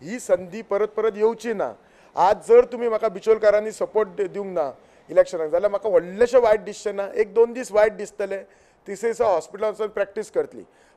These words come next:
पण लक्षांत दवरात, हाच्या फाटल्यान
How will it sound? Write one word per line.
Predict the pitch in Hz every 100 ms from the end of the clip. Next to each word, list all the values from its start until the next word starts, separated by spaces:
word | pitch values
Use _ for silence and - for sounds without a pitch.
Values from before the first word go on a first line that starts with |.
| -
पण | 180
लक्षांत | 175 180 233 220
दवरात, | 170 143 113 107 _ _ _ _ _
हाच्या | 127 139 - 214
फाटल्यान | - 165 - 233 180